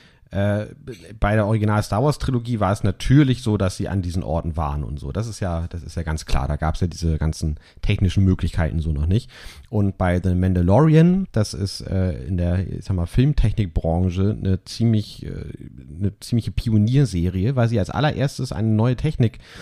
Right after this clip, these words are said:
benutzt hat, die über kurz oder lang den Greenscreen ersetzen wird. Nämlich haben die, äh,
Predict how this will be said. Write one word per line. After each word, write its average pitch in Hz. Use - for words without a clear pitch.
benutzt 98
hat, 113
die 104
über -
kurz 127
oder 107
lang 107
den 101
Greenscreen 120
ersetzen 82
wird. 90
Nämlich 101
haben 110
die, 110
äh, 90